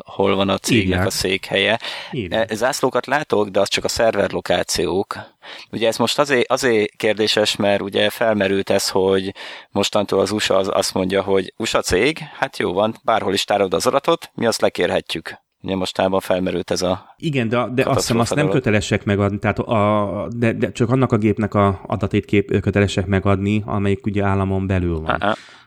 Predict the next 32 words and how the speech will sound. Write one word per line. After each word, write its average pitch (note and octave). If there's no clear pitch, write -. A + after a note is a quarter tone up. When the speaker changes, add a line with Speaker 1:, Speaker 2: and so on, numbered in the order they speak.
Speaker 1:
Nem, A2+
múltkor A2+
olvastam G2+
valami F#2+
cikket, -
hogy F#2+
most G2
már A2
azt -
akarják, F#2+
hogy G2
nem A2+
érdekel, F#2
hogy F#2+
hol D3+
van, D#3
ha G#2+
usa -
a E2+
Speaker 2:
Igen. F2+
Speaker 1:
cég, C#3
akkor G2+
minden F#2
adatot F2+
kérhetünk. E2+
Speaker 2:
Hmm. F2
Speaker 1:
Bárhol F#2
is F#2+
van E2+
az F2
a F#2+
adat. -